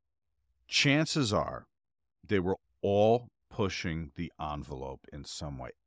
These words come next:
Every top name in comedy, Pryor,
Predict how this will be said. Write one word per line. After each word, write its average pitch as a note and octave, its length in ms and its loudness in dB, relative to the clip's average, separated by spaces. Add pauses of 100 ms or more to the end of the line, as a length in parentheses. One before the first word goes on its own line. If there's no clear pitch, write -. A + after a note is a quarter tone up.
Every E3+ 400 6
top C#3 320 2
name G2 280 0
in F2 100 -4
comedy, C2+ 520 -10 (540)
Pryor, C#2+ 680 -2